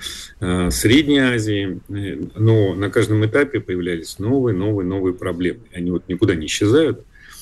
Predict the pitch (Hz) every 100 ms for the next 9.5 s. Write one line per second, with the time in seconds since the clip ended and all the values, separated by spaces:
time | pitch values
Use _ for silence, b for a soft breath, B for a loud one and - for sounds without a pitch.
0 | B B - 98 107 104 - - 101 -
1 | 98 98 92 71 - - - _ - 113
2 | 110 107 107 104 117 90 - - 135 135
3 | 127 107 - 85 - 95 87 82 - -
4 | - - 110 110 110 - 131 151 131 -
5 | 92 110 92 87 76 - - - - -
6 | - - 98 95 107 123 107 - - 101
7 | 98 110 113 92 - 90 - 117 156 160
8 | 139 98 85 123 123 110 107 101 - 98
9 | 92 87 85 76